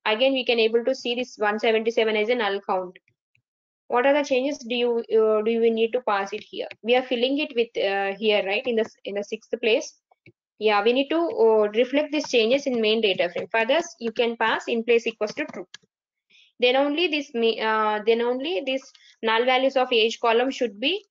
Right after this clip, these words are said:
filled with the mean of the age column. After running it,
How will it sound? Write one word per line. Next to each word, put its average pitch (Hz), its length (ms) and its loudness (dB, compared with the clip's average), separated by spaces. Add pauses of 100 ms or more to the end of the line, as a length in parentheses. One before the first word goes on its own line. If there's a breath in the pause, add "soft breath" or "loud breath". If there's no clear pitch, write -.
(240)
filled 277 320 2
with 269 120 2
the 294 100 0
mean 240 260 0
of 233 120 -2
the 220 60 2
age 208 340 0
column. 135 300 -6 (2000)
After 220 320 -2
running 214 320 -2
it, 370 140 -2